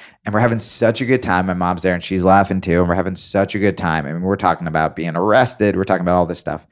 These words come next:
that I'm like, "Oh, now, now's a great time to bring up this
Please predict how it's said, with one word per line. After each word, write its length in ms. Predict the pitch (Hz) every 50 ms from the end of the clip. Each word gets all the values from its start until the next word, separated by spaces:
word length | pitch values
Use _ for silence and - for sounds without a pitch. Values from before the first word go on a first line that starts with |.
| - - - - - _
that 160 | - 98 90
I'm 100 | 92 95
like, 180 | 95 90 87 - - -
"Oh, 280 | 120 117 95 78 - - -
now, 320 | - 101 101 101 98 87 - -
now's 180 | 101 101 90
a 60 | 85 85
great 160 | 90 85 85
time 180 | - 92 85
to 120 | 82 87 80
bring 380 | - 78 - - 98 95 85
up 140 | 90 87 -
this 300 | - 95 90 - - -